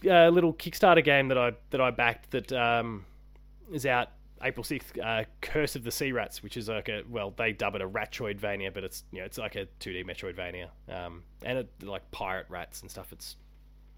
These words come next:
I, I've played a demo of it. It's pretty cool. Um, yeah, I can't say any more than that for now, but,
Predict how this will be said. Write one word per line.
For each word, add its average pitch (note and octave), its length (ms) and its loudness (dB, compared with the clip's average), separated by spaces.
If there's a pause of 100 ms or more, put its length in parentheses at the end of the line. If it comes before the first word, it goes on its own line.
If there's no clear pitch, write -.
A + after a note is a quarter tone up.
(260)
I, E3+ 300 4
I've E3 100 4
played E3+ 200 8
a D3 40 2
demo C3+ 280 2
of C#3 100 0
it. D3+ 60 0
It's - 100 -8
pretty B2+ 160 -6
cool. A#2+ 340 -4 (420)
Um, G#2+ 500 -2 (1700)
yeah, F#2+ 180 -4
I F#2 60 -6 (180)
can't F#2+ 240 -8
say G2 80 -8
any F#2 100 -8
more F#2+ 140 -6
than F#2+ 80 -8
that F#2+ 160 -8
for G2 80 -12
now, F#2+ 180 -6
but, - 220 -10